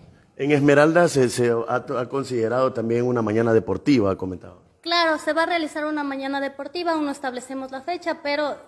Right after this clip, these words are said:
Speaker 2: cuando ya la realicemos vamos a dar oportunamente la invitación.
Speaker 1: ¿También se va a dar camisetas acá en Esmeraldas?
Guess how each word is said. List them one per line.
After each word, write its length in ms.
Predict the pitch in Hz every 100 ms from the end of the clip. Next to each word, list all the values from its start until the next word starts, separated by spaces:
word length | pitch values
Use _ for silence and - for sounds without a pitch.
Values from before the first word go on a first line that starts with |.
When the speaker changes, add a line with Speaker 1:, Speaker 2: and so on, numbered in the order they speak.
| -
Speaker 2:
cuando 680 | 247 233 226 214 214 202
ya 200 | 220 247
la 160 | 262 269
realicemos 680 | 269 247 247 311 320 349 339 -
vamos 260 | 226 226 202
a 120 | 185
dar 160 | 202 202
oportunamente 720 | 196 208 220 208 202 196 190
la 80 | 185
invitación. 500 | 175 170 165 - _ -
Speaker 1:
¿También 260 | 123 123
se 100 | 131
va 120 | 139 139
a 20 |
dar 160 | 139
camisetas 460 | - 120 117 131 127
acá 140 | 120
en 60 | 131
Esmeraldas? 360 | 123 135 175